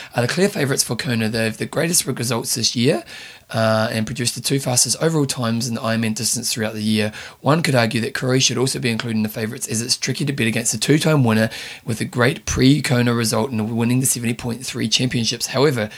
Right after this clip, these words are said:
the latest results in the Ironman distance were not really top-notch, only, uh, fourth in the place in Kona last year, comparison, um, to Raelert and, um, Marino.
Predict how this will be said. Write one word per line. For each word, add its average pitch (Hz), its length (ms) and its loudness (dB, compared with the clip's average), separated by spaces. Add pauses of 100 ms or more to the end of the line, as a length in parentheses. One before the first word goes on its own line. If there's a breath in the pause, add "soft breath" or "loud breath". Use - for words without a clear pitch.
(360 loud breath)
the - 80 -6
latest 123 380 2
results 120 440 0
in 117 80 -4
the 113 60 -2
Ironman 135 380 2
distance 120 340 -2
were 117 60 -2
not 120 260 2
really 117 220 0
top-notch, 113 560 -4
only, 120 500 2 (380 loud breath)
uh, 110 160 2
fourth 135 520 2
in 117 220 2
the 113 80 0
place 113 340 -2
in 113 60 -6
Kona 113 240 -4
last 110 260 0
year, 113 140 0
comparison, 117 720 0 (440 loud breath)
um, 110 420 4
to 113 840 0 (180)
Raelert 110 400 2
and, 107 500 -2
um, 113 380 -6
Marino. 110 460 -2